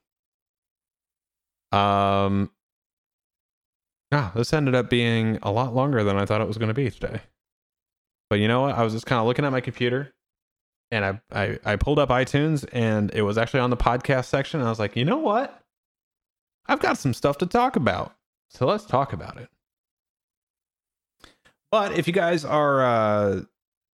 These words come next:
the, the, the biggest things that you guys can do, a lot of people ask, like, "Well, how can I help?"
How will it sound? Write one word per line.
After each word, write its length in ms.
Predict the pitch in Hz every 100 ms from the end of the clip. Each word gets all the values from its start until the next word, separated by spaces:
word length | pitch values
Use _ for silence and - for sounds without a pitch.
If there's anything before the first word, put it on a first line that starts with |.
| _ 139
the, 280 | 131 131 -
the, 80 | 160
the 120 | 156
biggest 280 | 233 254 240
things 220 | 226 190
that 120 | 175
you 120 | 135 147
guys 240 | 143 135
can 160 | 139 123
do, 340 | 120 110 104
a 160 | 113 110
lot 180 | 117 143
of 60 |
people 200 | 165 143
ask, 300 | 95 113 107
like, 140 | 107 98
"Well, 200 | 101 98
how 180 | - 120
can 140 | 113
I 60 | 101
help?" 200 | 90